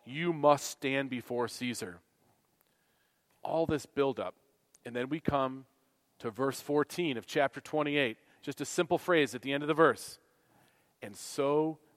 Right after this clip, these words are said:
we came to Rome." It was a long, arduous journey, to say the least. But God provided Paul with everything he needed to make it to Rome. And that's the greater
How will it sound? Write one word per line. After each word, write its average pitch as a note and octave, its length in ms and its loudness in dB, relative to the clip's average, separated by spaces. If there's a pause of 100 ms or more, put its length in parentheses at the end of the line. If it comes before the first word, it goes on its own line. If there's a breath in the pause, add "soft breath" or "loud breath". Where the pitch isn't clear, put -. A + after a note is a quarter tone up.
we A2 100 -10
came C#3 580 -6 (300)
to B2 120 -6
Rome." G#2+ 380 0 (1300)
It D#3+ 60 -6
was C#3 100 -6
a C#3 60 4
long, D3 640 8
arduous C#3 540 2
journey, C3+ 420 -2
to A#2+ 120 -10
say B2+ 240 -4
the A#2+ 120 0
least. B2 480 -4 (400)
But B2 160 0
God C3+ 260 6
provided D3+ 480 6
Paul B2 280 8
with B2+ 140 -2 (100)
everything D#3+ 460 0
he D3+ 140 -4
needed C3 340 -2
to C3 100 -4
make B2+ 260 0
it C3 100 -4
to C3+ 80 -2
Rome. A#2+ 360 2 (640 soft breath)
And D#3+ 120 0
that's G#3+ 240 4
the F#3 140 4
greater E3 320 4